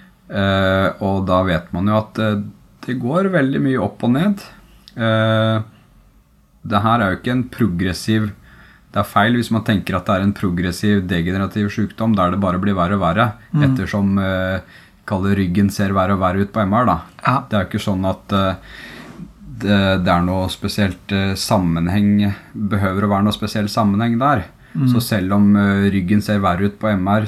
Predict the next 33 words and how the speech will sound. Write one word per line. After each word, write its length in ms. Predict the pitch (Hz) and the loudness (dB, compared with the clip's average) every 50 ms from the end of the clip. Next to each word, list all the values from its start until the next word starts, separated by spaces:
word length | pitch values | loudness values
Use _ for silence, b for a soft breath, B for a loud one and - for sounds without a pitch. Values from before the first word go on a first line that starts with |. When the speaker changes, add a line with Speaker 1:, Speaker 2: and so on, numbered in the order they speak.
| - - | -6 -6
Speaker 1:
ti 140 | - 107 101 107 | -2 0 0 2
år 120 | 110 110 | 2 2
etter, 380 | 110 - - - 135 135 107 101 - | 0 -2 -2 -2 -2 -2 -2 -6 -12
så 140 | - - 101 | -10 -6 -4
betyr 340 | 101 101 - - 95 92 90 | -4 -4 -2 -2 -4 -4 -2
ikke 160 | - 113 101 | -2 -2 0
det 100 | 104 95 | 0 0
at 140 | 92 92 - | -2 -2 -4
du 100 | - 101 92 | -4 -4 -2
har 120 | 98 95 98 | -2 -2 -2
mer 340 | 95 92 90 90 92 104 | -2 0 0 0 0 -2
plager, 440 | 101 - 120 113 101 98 101 120 117 - - - | -2 -2 0 0 0 0 0 -2 -4 -6 -10 -8
symptomer. 520 | - 120 120 117 - 120 120 135 123 - - - - | -4 -2 -2 0 0 2 2 2 2 0 -4 -8 -4
Speaker 2:
Nei. 140 | - 135 139 - B B B B B B B B B B | -2 -2 -2 -4 B B B B B B B B B B
Speaker 1:
Så 100 | B - | B -4
man 160 | 107 110 107 | -2 -2 -2
ser 220 | 107 - 107 107 110 | -2 0 2 2 4
jo 80 | 113 | 4
det 100 | 104 101 | 4 2
at, 240 | 95 95 - - - | 2 0 -2 -4 -2
eh, 500 | 110 104 104 101 98 101 98 101 101 98 | 0 2 2 2 2 2 0 0 0 2
i 40 | 110 | 2
noen 260 | 135 139 117 107 104 | 4 4 4 4 2
studier 340 | - - 107 101 110 143 170 | 0 -2 -2 -2 0 0 0
så 120 | 165 160 127 107 | 0 2 2 2
er 60 | 107 | 2
det 100 | 107 92 | 2 2
en 120 | 101 101 98 | 2 0 0
tredjedel 540 | - - 107 92 90 87 101 104 127 151 139 | -2 -4 -4 -4 -2 -2 -2 -2 0 0 0
blir 140 | 117 117 107 | 0 0 0
bedre, 460 | 95 104 101 95 95 95 98 113 135 156 | 0 0 0 0 0 0 0 0 0 0
en 140 | 147 110 | 0 0
tredjedel 600 | 104 110 101 90 85 95 95 95 95 95 98 101 | -2 -2 -4 -4 -2 -2 -2 -2 -2 -2 -4 -4